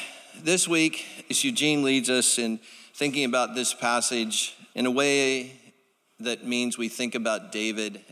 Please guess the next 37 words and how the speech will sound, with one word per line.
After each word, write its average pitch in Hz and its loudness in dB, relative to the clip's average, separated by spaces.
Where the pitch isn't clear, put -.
as 101 -6
a 82 -20
theologian. 95 -6
I 151 0
think 180 2
from 165 2
a, 156 2
from 170 -2
just 156 0
a 147 4
literary 165 4
point 131 0
of 123 2
view, 131 4
Samuel 127 0
twenty-two 120 2
is 123 2
David's 127 0
kind 127 -4
of 110 -6
farewell 131 2
e-, 104 -10
expression, 143 2
his 120 -2
reflections 123 2
on 117 2
his 120 0
experience 120 0
with 113 -4
God. 143 2
And 107 -6
in 110 -6
that 113 -4
sense, 113 -4
it's 104 -14
a - -12
peek 131 -6